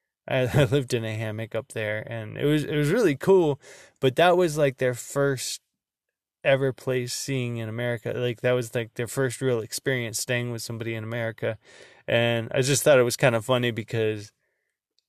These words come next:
it's, it's so, it was so far from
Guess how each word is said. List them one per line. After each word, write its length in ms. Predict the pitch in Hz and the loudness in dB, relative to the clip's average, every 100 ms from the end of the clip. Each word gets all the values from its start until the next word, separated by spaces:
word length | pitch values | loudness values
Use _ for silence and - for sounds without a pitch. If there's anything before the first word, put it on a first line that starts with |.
| _ _ | _ _
it's, 400 | 131 123 143 - _ _ _ _ | -8 -8 -10 -20 _ _ _ _
it's 320 | - - - | -14 -12 -6
so, 420 | - 185 160 127 123 _ _ _ _ - | 0 4 4 4 0 _ _ _ _ -14
it 240 | 151 - 147 | -6 2 4
was 180 | 143 | 4
so 160 | - 170 | 0 -2
far 520 | 139 147 135 135 127 | 2 4 6 6 2
from 680 | 120 135 123 120 117 117 | -2 -4 -2 -4 -8 -12